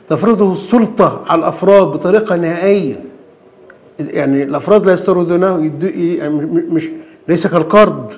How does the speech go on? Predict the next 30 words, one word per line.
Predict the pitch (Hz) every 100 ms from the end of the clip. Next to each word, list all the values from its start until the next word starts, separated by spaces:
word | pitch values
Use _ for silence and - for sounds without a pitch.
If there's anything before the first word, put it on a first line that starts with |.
| -
العام. | 135 139 160 117 - - _ _ _ _ _ _ _ _ - 127 -
الدو-، | 135 117 160 175
الأفراد | 156 131 127 175
يستلفوا | 160 156 156 160
الدولة | 170 202 226 226 - 143
أو |
الحكومة | 127 143 165
تستلف | 151 160 147
الدولة، | 131 175 220 226
وفي | 214
الآخر | 170 190 185 170 147
على | 143
مدة | 165 175
معينة، | 147 143 170 226
وفي | 240
الآ-، | 196 202
نهاية | 185 202 190
المدة | 185 202 196 - - -
تسترد | 160 185 202 151 147
هذا | 170 170
الإيه؟ | 160 175 160 - - -
هذا | 165 160 151
ال-، | 120
آه، | 127 135 135 135 139 131
ال-، | 123
ال-، | 135 123 120 135
المقرض | 131 175 175 147
يسترد | 143 - 185 151
ما | 135 131
أقرضه. | 131 180 147